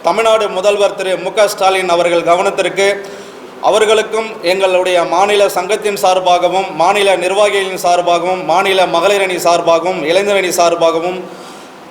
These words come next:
மாவட்டங்கள் சார்பாகவும் தமிழ்நாடு முழுவதும் பரவியிருக்கும் எங்கள் சமையல் தொழிலாளர்கள் சார்பாகவும் எங்களது நெஞ்சார்ந்த நன்றியை தெரிவித்துக் கொள்கிறோம். வாழ்க சங்கம், வளர்க சங்கம், தொழிலாளர் ஒற்றுமை ஓங்குக. அது மட்டும் இல்லை, இப்போலாம் வந்து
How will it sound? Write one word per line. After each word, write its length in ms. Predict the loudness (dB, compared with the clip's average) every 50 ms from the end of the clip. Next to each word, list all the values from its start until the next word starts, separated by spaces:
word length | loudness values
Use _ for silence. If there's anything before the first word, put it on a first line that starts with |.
| -10 -2
மாவட்டங்கள் 580 | 0 2 4 4 2 2 2 0 0 0 0 0
சார்பாகவும் 680 | 2 2 2 2 2 2 2 2 2 0 -4 -4 -2
தமிழ்நாடு 680 | 0 0 2 2 4 4 4 4 4 4 2 0 0 -2
முழுவதும் 420 | -2 -2 0 2 2 2 0 -2 0
பரவியிருக்கும் 560 | 0 2 2 2 2 0 -2 -4 -4 -4 -4
எங்கள் 280 | -2 -2 0 0 -2 -2
சமையல் 420 | 0 0 0 2 2 0 0 0
தொழிலாளர்கள் 720 | 2 2 2 4 4 4 4 4 4 2 0 0 0 0
சார்பாகவும் 500 | 0 0 0 2 2 2 2 2 2 0
எங்களது 380 | 0 0 0 0 0 0 0 0
நெஞ்சார்ந்த 580 | 0 -2 -2 0 2 2 2 2 2 0 0 2
நன்றியை 400 | 0 -2 -2 0 -2 -2 0 0
தெரிவித்துக் 400 | 0 0 0 -2 -2 -2 0 0
கொள்கிறோம். 400 | 0 0 2 2 2 2 0 -2 -6 -12 -14 -16 -14 -6 0
வாழ்க 380 | 2 2 4 2 2 0 0 -2
சங்கம், 420 | -2 -2 -4 -2 0 -2 -2 -2 -4 -4 0
வளர்க 380 | 2 2 4 2 2 2 0 -2
சங்கம், 440 | -2 -4 -4 -2 -2 -2 -2 -2 -2
தொழிலாளர் 540 | 0 2 2 4 4 4 4 2 2 0 -2
ஒற்றுமை 460 | -4 -4 -4 -4 -4 -2 -2 -2 0
ஓங்குக. 400 | 0 0 -2 0 -2 0 0 2 0 0 -2 -6 -12 -14 -12 -4 0
அது 200 | 0 2 2 2
மட்டும் 340 | 0 0 -2 -2 -2 0
இல்லை, 280 | 0 0 2 2 2 2 0 -2 -4 -10 -14 -14 -14 -10
இப்போலாம் 320 | -8 -4 0 2 2 4 4
வந்து 280 | 2 0 0 0 2